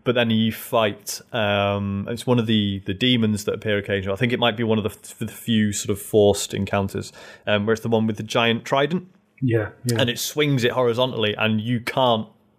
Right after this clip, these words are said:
Speaker 1: dodge it, um,
Speaker 2: Mm.
Speaker 1: backwards or sideways. You have to duck it. Um, so, like, that fight in and of itself was, like, this little tutorial where it's like, "Look, we know you've probably been ignoring the duck,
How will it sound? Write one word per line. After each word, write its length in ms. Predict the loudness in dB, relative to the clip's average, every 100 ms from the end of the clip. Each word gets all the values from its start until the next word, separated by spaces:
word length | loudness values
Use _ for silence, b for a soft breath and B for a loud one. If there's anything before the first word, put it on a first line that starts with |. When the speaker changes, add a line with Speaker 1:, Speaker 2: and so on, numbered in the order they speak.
| -2
Speaker 1:
dodge 220 | 0 2
it, 240 | 0 -2 _ _ _
um, 300 | 0 2 0
Speaker 2:
Mm. 40 | 0
Speaker 1:
backwards 380 | 0 -2 -2
or 100 | -2 2
sideways. 500 | 2 2 0 -2 -6
You 60 |
have 280 | -6 -6 -4
to 100 | -4
duck 260 | 2 2 2
it. 180 | -8 -10 b b b b b -2
Um, 500 | 2 4 2 0 -4 _ _ _ _ _ -8
so, 200 | 0 2
like, 240 | 0 0
that 260 | -2 -2 -2
fight 300 | -2 0 0
in 80 |
and 80 | -2
of 100 | -2
itself 400 | -4 0 0 0
was, 140 | -2 0
like, 160 | -2
this 180 | -4 -4
little 220 | -4 -4
tutorial 540 | -6 -6 0 2 2 0
where 100 | -4
it's 180 | -8 -6
like, 140 | -6
"Look, 280 | 0 0 0 -10 -12 -6
we 180 | -2 4
know 180 | 4
you've 280 | 4 0 -4
probably 380 | 0 0 2 -2
been 180 | -2 -2
ignoring 540 | -2 2 4 4 2
the 80 | -2
duck, 340 | 0 0 -2